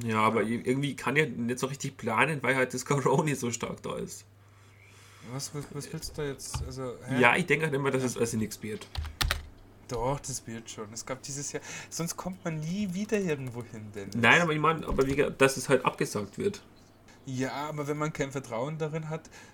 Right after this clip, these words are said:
Speaker 2: dann zahl-, kauft keiner die Tickets, dann kommt man nie dahin.
Speaker 1: Ja, okay.
Speaker 2: Also ich meine, wie, wenn, das ist ja, das ist ja, das ist ja ungefähr, also ich will, ich will jetzt nicht sagen, dass das so, es hat so ein bisschen so deflationäre Züge, dass du sagst,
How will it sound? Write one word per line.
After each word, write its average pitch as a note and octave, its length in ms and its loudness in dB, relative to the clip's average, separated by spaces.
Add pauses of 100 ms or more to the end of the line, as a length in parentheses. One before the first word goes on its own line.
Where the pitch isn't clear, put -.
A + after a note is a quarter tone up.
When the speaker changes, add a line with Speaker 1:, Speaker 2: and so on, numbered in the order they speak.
(100)
Speaker 2:
dann C3+ 180 -8
zahl-, B2 300 -2
kauft - 300 -10
keiner A#2+ 280 -8
die A#2 100 -10
Tickets, - 480 -10
dann C#3+ 140 -10
kommt D3 200 -14
man D#3 140 -4
nie G3 140 -2
dahin. G#2+ 340 -4
Speaker 1:
Ja, A2+ 100 0
okay. A#2 240 -4 (1120)
Speaker 2:
Also B2+ 140 -8
ich C3 80 -6
meine, D3+ 180 -4
wie, F#3 220 0 (280)
wenn, E3 320 -2
das F3+ 180 2
ist G3+ 140 2
ja, F#3 80 2
das E3+ 260 -6
ist F3+ 160 0
ja, D#3 340 0 (400)
das C3 160 0
ist D#3 140 4
ja D3 120 10
ungefähr, C#3+ 640 0 (140)
also D3 180 0
ich B2 120 -2
will, D#3+ 140 4
ich - 140 -6
will E3 80 2
jetzt D#3 160 -2
nicht D3+ 140 0
sagen, D3 240 2
dass D3 180 2
das - 180 -4
so, B2+ 220 -2 (300)
es - 120 -2
hat E3 120 2
so F3+ 80 2
ein E3 60 4
bisschen E3+ 280 4
so C#3+ 140 2
deflationäre C3+ 880 0
Züge, E3 400 -2
dass A2+ 220 -10
du C3 80 -10
sagst, - 460 -4